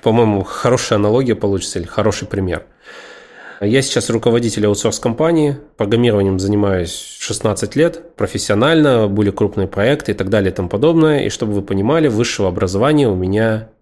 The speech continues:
нет. Такой хороший пример в ответ на прямой вопрос. Можно ли? Можно, я доказал это своим примером.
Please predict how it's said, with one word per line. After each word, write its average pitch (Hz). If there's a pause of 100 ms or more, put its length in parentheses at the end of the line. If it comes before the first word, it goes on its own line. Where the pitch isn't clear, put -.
(320)
нет. 90 (400)
Такой 196
хороший 160
пример 131
в 107
ответ 117
на 98 (320)
прямой 110
вопрос. - (340)
Можно 180
ли? 180 (120)
Можно, 147
я 107
доказал 101
это 110
своим 92
примером. 85